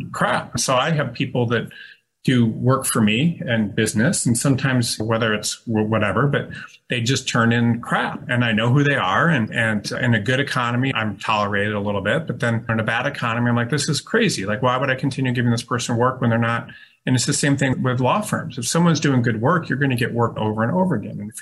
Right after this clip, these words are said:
you're not, so that's what hours mean. It's not that it means that you work harder than others, which is true.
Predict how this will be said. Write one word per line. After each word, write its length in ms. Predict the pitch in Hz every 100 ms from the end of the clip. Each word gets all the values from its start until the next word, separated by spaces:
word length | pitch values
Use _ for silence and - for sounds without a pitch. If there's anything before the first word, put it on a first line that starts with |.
| -
you're 100 | 123
not, 300 | 156 165 -
so 120 | -
that's 220 | 143 185 170
what 100 | 139
hours 360 | 135 147 127
mean. 160 | 101 95
It's 160 | 160
not 240 | 160 190 -
that 220 | 160 - - - _ _
it 180 | 131 135
means 260 | 135 131
that 80 | 120
you 100 | 107
work 260 | 110 139 139
harder 240 | 127 113
than 120 | 104
others, 380 | 110 151 104 117
which 200 | 135 -
is 140 | - -
true. 440 | - 185 120 -